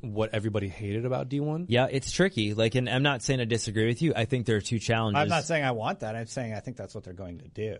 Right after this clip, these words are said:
Speaker 2: Yeah, I mean
Speaker 3: I didn't say I want
Speaker 2: Gotcha.
Speaker 3: necessarily this system, but
Speaker 2: Would you?
Speaker 3: it would solve s-, problems.
Speaker 2: Would you want it?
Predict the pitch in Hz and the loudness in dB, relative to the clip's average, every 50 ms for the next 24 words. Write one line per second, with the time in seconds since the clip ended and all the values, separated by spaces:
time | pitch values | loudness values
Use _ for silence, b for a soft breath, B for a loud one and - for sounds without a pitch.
0 | - - 120 127 135 139 - 147 143 147 135 120 107 - - 110 98 87 87 95 | 2 2 4 4 4 2 2 4 4 4 2 0 -4 -6 -6 -6 -6 -6 -6 -8
1 | 104 110 - _ _ _ - - - - 135 143 135 120 - 107 - 123 123 123 | -8 -10 -12 _ _ _ -20 -12 -6 4 4 6 6 4 2 -4 -6 -4 -6 -6
2 | 104 110 - - 120 110 95 98 98 92 - 113 101 - - - 208 202 - - | -6 -6 -8 -8 -8 -6 -6 -6 -6 -6 -6 -8 -8 -6 -4 -4 -4 -4 -2 -4
3 | 127 123 110 117 113 113 104 120 127 135 135 156 190 226 151 151 139 131 135 135 | -4 -2 -2 -2 0 6 8 8 6 6 4 0 2 2 0 0 0 0 0 2
4 | 143 151 147 135 - - - 135 131 127 123 120 117 113 - - - - _ - | 2 2 0 -2 -6 -4 -2 0 0 0 0 -2 -4 -6 -10 -16 -18 -18 _ -14
5 | - - - 247 277 - 101 92 - - - - - - _ _ - 110 113 120 | -10 -8 -8 -8 -8 -10 -12 -14 -16 -18 -20 -20 -20 -20 _ _ 2 4 4 4
6 | 117 127 127 135 156 208 277 320 | 4 2 2 2 0 -2 -4 -8